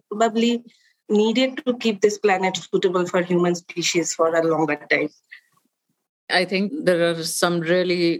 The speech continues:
Speaker 2: good points in there. I'll move to the question around their identity. Most of the discourse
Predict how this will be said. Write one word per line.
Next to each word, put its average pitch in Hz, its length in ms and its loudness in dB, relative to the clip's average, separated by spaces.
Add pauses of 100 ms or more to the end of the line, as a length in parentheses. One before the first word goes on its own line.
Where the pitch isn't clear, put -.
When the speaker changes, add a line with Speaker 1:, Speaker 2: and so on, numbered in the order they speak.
Speaker 2:
good 175 300 -2
points 160 420 -2
in 156 160 2
there. 143 260 0 (140)
I'll 202 200 0
move 240 320 0
to 320 80 0
the 269 120 2
question 214 880 -2
around 170 520 2
their 180 340 2 (200)
identity. 160 840 0
Most 254 420 0
of 285 160 0 (100)
the 269 500 0
discourse 214 960 0